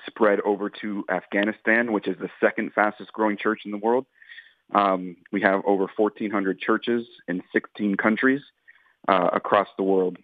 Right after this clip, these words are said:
Uh, and we recently just started fif-, fifty here in the States. And, uh, this, what the Lord is doing is magnificent in this time. Um, but with that comes a lot of complexities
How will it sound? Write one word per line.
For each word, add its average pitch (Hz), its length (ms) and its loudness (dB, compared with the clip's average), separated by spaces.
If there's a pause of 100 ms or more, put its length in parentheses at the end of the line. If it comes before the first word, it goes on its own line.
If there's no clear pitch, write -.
(880)
Uh, 92 300 -4
and 95 160 0
we 101 180 4
recently 98 560 0
just 101 220 -4
started 95 440 2 (240)
fif-, 107 120 -4 (180)
fifty 110 320 0
here 104 240 4
in 101 80 2
the 98 160 -4
States. 117 300 0 (760)
And, 95 400 2
uh, 92 300 4
this, 104 120 2 (120)
what 101 340 0
the 101 80 -4
Lord 113 320 2
is 101 180 -4
doing 92 460 0 (260)
is 92 220 -2
magnificent 98 880 -2
in 101 220 2
this 92 140 -2 (280)
time. 90 480 2 (520)
Um, 90 480 2 (120)
but 98 280 4
with 123 220 2 (100)
that 101 320 -2
comes 104 260 -2
a 98 40 0
lot 95 180 4
of - 100 -6
complexities 95 840 -6